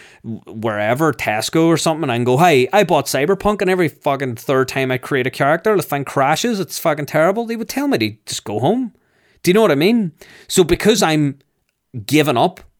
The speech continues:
and, and, and the thing is, though, is that there, there's the way things are and there's the way things should be. It should be a case that if it's an incomplete product, it doesn't get sold. But that's not the way it is. The way it is is that these things make their way to market and we just have to deal with it. However, that then means that the most,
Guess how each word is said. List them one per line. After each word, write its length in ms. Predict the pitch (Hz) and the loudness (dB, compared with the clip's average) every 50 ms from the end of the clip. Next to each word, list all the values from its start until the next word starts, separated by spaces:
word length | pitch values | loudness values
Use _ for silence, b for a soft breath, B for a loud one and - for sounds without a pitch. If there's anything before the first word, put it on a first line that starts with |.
| _ _ _ - | _ _ _ -2
and, 120 | 147 156 170 - | 0 0 2 2
and, 200 | 175 170 175 165 | 2 2 2 2
and 160 | 165 170 170 | 2 2 2
the 40 | - | 4
thing 220 | - 262 277 233 | 2 2 2 4
is, 140 | 156 147 135 | 2 4 6
though, 160 | 170 180 175 | 6 6 6
is 80 | 160 - | 6 4
that 180 | 156 143 - | 2 0 2
there, 140 | - 147 139 | 2 0 0
there's 260 | 135 - 143 135 127 | 2 2 2 2 2
the 80 | - 156 | 2 0
way 220 | 143 175 202 220 | 4 4 6 4
things 480 | 208 - 180 165 156 151 147 127 123 - _ | 4 2 0 0 2 0 0 -2 -4 -8 _
are 280 | - 117 117 117 123 131 | -2 0 2 4 4 4
and 140 | 139 139 127 | 4 2 2
there's 120 | 120 113 | 0 -2
the 60 | - | -2
way 140 | 120 120 123 | -2 0 0
things 240 | 117 - 135 117 113 | -2 -2 -4 -6 -6
should 240 | - - 107 107 110 | -4 -4 -4 -4 -2
be. 240 | - 120 123 117 B B B | 0 0 0 -2 B B B
It 100 | B - | B -6
should 240 | - - 165 190 190 | 0 2 4 4 4
be 140 | 175 170 143 | 4 0 0
a 20 | |
case 260 | - - 120 113 - - | 0 0 -2 -4 -2 -2
that 100 | 131 120 | -4 -6
if 80 | 113 123 | -6 -8
it's 100 | - 113 | -8 -6
an 60 | 113 | -6
incomplete 420 | 123 123 - 139 - - 110 - | -4 -4 -4 -4 -4 -4 -6 -4
product, 340 | - 110 104 104 113 - - | -2 -2 -2 -2 -2 -4 -6
it 60 | 113 | -6
doesn't 240 | - 110 107 - 113 | -6 -6 -6 -6 -6
get 140 | 107 110 - | -6 -6 -6
sold. 280 | - 98 98 101 101 b b b b b | -6 -4 -4 -6 -6 b b b b b
But 100 | b 113 | b -2
that's 240 | 135 143 139 - - | 0 0 0 0 0
not 200 | 143 131 - - | 0 0 0 0
the 40 | |
way 180 | 113 113 110 104 | -2 0 0 0
it 80 | 104 101 | 0 0
is. 220 | 101 120 120 - b b b b | 0 0 -2 -4 b b b b
The 80 | - 120 | 0 2
way 140 | 143 151 | 4 4
it 80 | 160 120 | 4 4
is 180 | 110 107 - - | 0 0 -2 -4
is 100 | 127 - | -4 -4
that 140 | 123 117 | -4 -4
these 180 | - 123 127 - | -4 -4 -4 -4
things 240 | - 131 113 107 - | -4 -4 -4 -4 -4
make 160 | 117 113 110 | -4 -4 -4
their 100 | - 113 | -2 -2
way 120 | 110 107 | -2 -2
to 80 | 107 107 | -2 -2
market 340 | 104 101 101 98 - - - | -2 -2 -4 -2 -4 -4 -4
and 80 | 110 | -4
we 80 | 107 104 | -6 -6
just 160 | 95 110 - | -8 -10 -10
have 100 | - - - | -10 -10 -10
to 60 | 110 | -6
deal 200 | - 123 131 147 | -2 0 2 2
with 220 | 170 160 120 - | 2 2 0 -2
it. 20 | - b b b b | -6 b b b b
However, 600 | b - 127 123 123 127 135 143 185 175 143 - b b b b b b | b -2 0 2 2 2 2 4 2 2 0 0 b b b b b b
that 300 | b 131 147 175 185 - | b 0 0 0 0 0
then 260 | - 131 117 135 160 170 | 0 0 0 2 2 2
means 280 | 180 180 180 160 - | 2 2 0 0 0
that 180 | - 135 120 - | -2 -4 -2 -2
the 60 | 120 | -2
most, 360 | 117 127 139 131 - - - | 0 0 0 0 -2 -4 -10